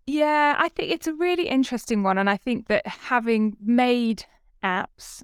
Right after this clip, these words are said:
and been part of creating technology, I always position it quite simply with people. You know, Google Maps, for example, is a very helpful app, um,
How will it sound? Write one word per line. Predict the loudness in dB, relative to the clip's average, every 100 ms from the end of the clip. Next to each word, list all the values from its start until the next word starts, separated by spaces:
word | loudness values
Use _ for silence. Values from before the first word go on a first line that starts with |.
| -4
and | -2 0
been | 0 -2
part | -2 0 2 0
of | -6
creating | -4 0 2 0 -2 -6
technology, | -4 -4 -2 -2 -4 -4 -6 -6 -8 -12 _ _ -2
I | 2
always | 4 2 0
position | -4 -4 -4 -2 -2
it | -2 -6 -12 _ _ _ _ _ _ -20 -20
quite | -2 0 0
simply | 0 -2 -2 -4 -4
with | -4 -4
people. | -6 -6 -8 -6 -4 -6 -12 _ _ _ _
You | 0 2
know, |
Google | 0 0 0 2 0
Maps, | 2 0 -2 -10 -8
for | -6
example, | -2 0 2 0 -4 -6 -4 -6 -8 -6
is | -4
a | -2
very | -2 0 2 4 0
helpful | -2 0 0 0 -6 -6 -6 -10 -16 _ _
app, | -4 -2 -6 -10 _ -20 _
um, | -4 0 0 0 -2 -4 -8